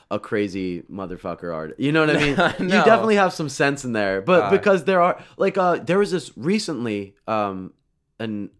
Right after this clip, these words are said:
Speaker 1: like, a event like this. There was a rapper,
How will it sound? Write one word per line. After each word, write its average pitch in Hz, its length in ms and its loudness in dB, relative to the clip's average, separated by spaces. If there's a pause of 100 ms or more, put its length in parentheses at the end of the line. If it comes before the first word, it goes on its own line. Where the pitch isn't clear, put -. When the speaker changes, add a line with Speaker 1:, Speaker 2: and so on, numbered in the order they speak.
(120)
Speaker 1:
like, 104 160 -6
a 92 300 -4 (260)
event 101 280 -6
like 98 200 -6
this. 90 180 -6
There 117 160 -4
was 107 140 -6
a 101 40 -10
rapper, 101 600 -4